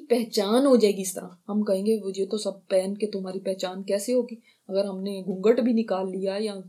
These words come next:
चेहरे को भी छुपा लिया तो फिर पहचान कैसे होगी? यही पहचान का मतलब ये नहीं है कि एक एक बंदी का नाम पहचाने, ये फलां है, ये फलां है, फलां है। नहीं, पहचान का मतलब ये है कि ये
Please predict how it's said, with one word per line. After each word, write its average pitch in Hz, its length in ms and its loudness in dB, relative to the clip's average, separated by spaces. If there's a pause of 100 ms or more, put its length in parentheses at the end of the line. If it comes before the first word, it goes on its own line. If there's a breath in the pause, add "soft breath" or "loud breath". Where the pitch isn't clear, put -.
(120)
चेहरे 196 320 2
को 240 120 0
भी 214 80 2
छुपा 190 340 -6
लिया 190 220 -4
तो 240 100 -2
फिर 240 140 0
पहचान 240 460 4
कैसे 262 260 2
होगी? 180 200 -4 (360 soft breath)
यही 262 420 2 (380)
पहचान 226 480 4
का 311 100 2
मतलब 262 360 2
ये 262 180 0
नहीं 330 160 0
है 381 60 0
कि 339 140 -2 (100)
एक 269 120 2
एक 247 140 0
बंदी 220 240 4
का 240 100 6
नाम 220 220 2
पहचाने, 208 380 2
ये 196 160 2
फलां 202 360 0
है, 196 60 0
ये 196 60 0
फलां 190 300 -2
है, 190 80 -6
फलां 175 240 -4
है। 180 60 -12 (280 loud breath)
नहीं, 339 420 2
पहचान 233 500 0
का 269 100 -8
मतलब 247 360 -4
ये 269 260 -4
है 359 160 -2
कि - 260 -8 (160)
ये 339 80 4